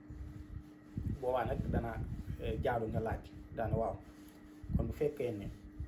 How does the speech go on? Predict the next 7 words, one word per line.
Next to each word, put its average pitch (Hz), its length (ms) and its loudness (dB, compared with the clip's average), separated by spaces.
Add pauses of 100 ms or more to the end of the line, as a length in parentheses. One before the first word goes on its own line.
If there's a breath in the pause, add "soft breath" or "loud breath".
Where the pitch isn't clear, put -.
(120)
dafa - 240 2
xëm - 260 0 (520)
njëkk 107 240 4
fajar 110 220 2 (120)
jot 104 160 -2
nag, 101 120 -2 (1000 loud breath)
euh, 107 400 -2